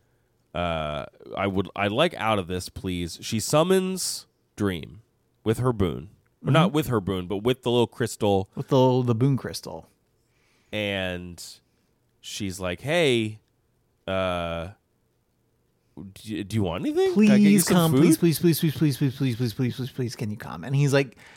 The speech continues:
Speaker 2: "This is n-, this is not a good time. Can I, can I not?" And she's like, "Please, can you come?" And then she kind of forces the issue.
Speaker 1: Yep.
Speaker 2: And now he says, he, "As long as I remain in the dreaming, no real harm can occur."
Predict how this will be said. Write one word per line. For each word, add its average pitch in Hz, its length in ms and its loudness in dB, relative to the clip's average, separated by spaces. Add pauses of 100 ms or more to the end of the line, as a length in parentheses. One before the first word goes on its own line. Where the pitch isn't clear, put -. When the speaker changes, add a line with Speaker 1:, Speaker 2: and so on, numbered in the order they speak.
(420)
Speaker 2:
"This 170 240 2
is 165 80 6
n-, 147 140 6
this 143 200 4
is 147 140 4
not 120 240 4
a 98 40 -4
good 95 160 -8
time. 92 300 -12
Can 131 160 2
I, 120 160 2
can 113 240 -4
I 107 120 0
not?" 92 340 -6
And 123 100 -6
she's 135 160 -4
like, 113 140 -2
"Please, 156 720 4
can 123 140 0
you 117 100 2
come?" 90 460 -8
And 123 140 -6
then 98 420 -6 (480)
she - 320 -10
kind 117 180 -4
of 104 80 -8
forces 117 420 -4
the 104 200 -10
issue. 104 440 -10 (200)
Speaker 1:
Yep. 131 260 0 (920)
Speaker 2:
And 113 320 2
now 104 320 2
he 107 100 0
says, 107 380 -2
he, 117 240 -4
"As 123 360 -2
long 165 160 4
as 160 80 4
I 160 140 4
remain 156 340 2
in 143 80 0
the 131 80 2
dreaming, 131 380 2
no 123 160 2
real 123 180 2
harm 120 260 0
can 117 120 -2
occur." 113 800 0